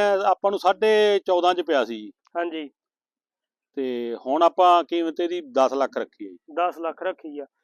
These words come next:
Speaker 1: ਹਾਂਜੀ।
Speaker 2: ਤੇ ਜੇ ਜਾਣੀ ਕਿ ਜੇ ਕੋਈ ਦੋਨਾਂ ਮਸ਼ੀਨ ਦਾ ਤੇ ਇਹਦਾ ਸੌਦਾ ਵੇਲਰ ਦਾ ਵੀ ਇਕੱਠਾ ਕਰਦਾ
Speaker 1: ਹਾਂਜੀ, ਹਾਂਜੀ।
Speaker 2: ਤੇ ਮਾਣ ਤਾਣ ਪੂਰਾ ਕਰ
Speaker 1: ਹੋ ਜੂ,
Speaker 2: ਦੋਗੇ?
Speaker 1: ਹੋ ਜੂ ਜੀ, ਹੋ ਜੂ।
Speaker 2: ਹਾਂ।
Speaker 1: ਹਾਂਜੀ।
Speaker 2: ਲੈ ਮਿੱਤਰੋ, ਬਾਈ ਹੁਣੀ ਕਹਿੰਦੇ ਮਾਣ ਤਾਣ ਵੀ ਪੂਰਾ ਹੋ ਜੂਗਾ। ਤੇ ਵੱਡੀਆਂ ਫਾਰਮਾਂ ਵਾਲੇ ਕਰ ਲਓ ਨੰਬਰ ਨੋਟ।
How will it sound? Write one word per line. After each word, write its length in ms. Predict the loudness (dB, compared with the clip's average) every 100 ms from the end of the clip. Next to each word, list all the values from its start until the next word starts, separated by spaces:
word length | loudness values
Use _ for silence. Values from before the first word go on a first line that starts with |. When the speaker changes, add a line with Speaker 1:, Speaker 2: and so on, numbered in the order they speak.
| -18
Speaker 1:
ਹਾਂਜੀ। 140 | -10
Speaker 2:
ਤੇ 100 | -8
ਜੇ 240 | -2 0 0
ਜਾਣੀ 200 | -2 -4
ਕਿ 100 | -4
ਜੇ 160 | -4
ਕੋਈ 140 | -2 -4
ਦੋਨਾਂ 600 | -4 -2 0 2 2 0
ਮਸ਼ੀਨ 420 | -4 -6 -4 -2
ਦਾ 120 | -2
ਤੇ 120 | -2 -2
ਇਹਦਾ 180 | -2
ਸੌਦਾ 340 | -2 -6 -4 -4
ਵੇਲਰ 320 | -4 -6 -6
ਦਾ 100 | -4
ਵੀ 80 | -6
ਇਕੱਠਾ 340 | -8 -4 -4
ਕਰਦਾ 380 | -2 -4 -2 -4 -4 _ -4
Speaker 1:
ਹਾਂਜੀ, 220 | -4 -2
ਹਾਂਜੀ। 120 | 0
Speaker 2:
ਤੇ 320 | 0 2 0
ਮਾਣ 280 | 0 -2 -2
ਤਾਣ 160 | -4 -6
ਪੂਰਾ 260 | -6 -8
ਕਰ 120 | -4
Speaker 1:
ਹੋ 140 | 0 2
ਜੂ, 60 |
Speaker 2:
ਦੋਗੇ? 160 | 2 2
Speaker 1:
ਹੋ 100 | 0
ਜੂ 160 | -2 -8
ਜੀ, 100 | -10 -12
ਹੋ 80 |
ਜੂ। 80 | -12 -8
Speaker 2:
ਹਾਂ। 160 | -8 -10 _ _ -20
Speaker 1:
ਹਾਂਜੀ। 260 | -18 -10 0
Speaker 2:
ਲੈ 260 | 0 2
ਮਿੱਤਰੋ, 360 | -2 -6 -4 -4
ਬਾਈ 280 | -2 -4 -4
ਹੁਣੀ 160 | -6
ਕਹਿੰਦੇ 260 | -6 -6 -6
ਮਾਣ 300 | -6 -8 -6
ਤਾਣ 220 | -6 -6
ਵੀ 120 | -6
ਪੂਰਾ 320 | -10 -6 -4 -4
ਹੋ 160 | -6
ਜੂਗਾ। 360 | -10 -6 -4 -6 _ _ _ _ _
ਤੇ 340 | -8 -4 -4 -4
ਵੱਡੀਆਂ 420 | -6 -4 -4 -4
ਫਾਰਮਾਂ 360 | -2 -4 -2 -2
ਵਾਲੇ 200 | -2 -2
ਕਰ 220 | -2 -2
ਲਓ 140 | -2
ਨੰਬਰ 300 | -4 -4 -4
ਨੋਟ। 420 | -4 -4 -4 -4